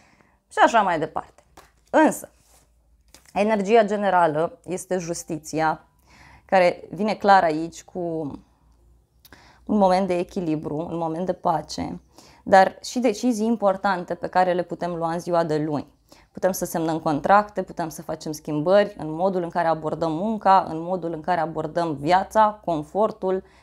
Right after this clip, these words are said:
iubirea. Se rezolvă multe lucruri în ziua de luni legate de un nou proiect, o firmă,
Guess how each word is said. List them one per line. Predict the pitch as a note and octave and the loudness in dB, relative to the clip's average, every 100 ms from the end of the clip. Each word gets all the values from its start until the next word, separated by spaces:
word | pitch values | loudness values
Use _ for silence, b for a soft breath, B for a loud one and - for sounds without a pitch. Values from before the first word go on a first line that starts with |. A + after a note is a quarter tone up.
| b | b
iubirea. | - D3 F#3 A3 G3+ F#3+ - B B B B - | -8 -4 0 4 4 2 -2 B B B B -6
Se | - | 0
rezolvă | A3 A#3 D4 C#4 | 2 4 4 6
multe | C4+ C#4 B3 | 4 4 4
lucruri | A#3 A#3 B3 | 2 2 0
în | G#3+ | 0
ziua | G3+ A3 G3+ | 0 4 4
de | F3+ F#3 | 4 2
luni | B3 C4+ | 2 0
legate | G#3 G#3 A3 A3+ | 0 4 4 4
de | F#3 | -2
un | G3 G3+ | -2 -2
nou | G#3 G#3+ | -2 -2
proiect, | - E3+ F3+ C4 B3+ - | 0 0 4 4 2 0
o | F3+ | -4
firmă, | - C4 C4 A#3 A#3 | -2 0 2 2 2